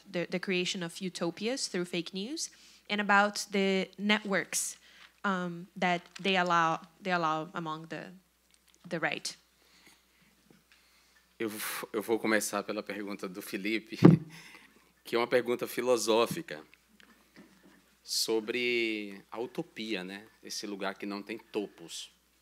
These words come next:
Speaker 2: A utopia, pela etimologia da palavra, é um lugar que não tem topos, não encontra território, lugar para se realizar. Entretanto,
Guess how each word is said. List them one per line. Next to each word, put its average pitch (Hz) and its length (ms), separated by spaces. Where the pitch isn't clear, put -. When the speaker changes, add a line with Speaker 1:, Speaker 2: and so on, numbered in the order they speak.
Speaker 2:
A 101 100
utopia, 113 760
pela 107 180
etimologia 95 540
da 90 80
palavra, 90 580
é 110 40
um 110 100
lugar 110 220
que - 100
não 101 100
tem 120 140
topos, 101 460
não 90 100
encontra 95 580
território, 107 600
lugar 98 320
para 98 120
se 95 140
realizar. 92 600
Entretanto, 110 920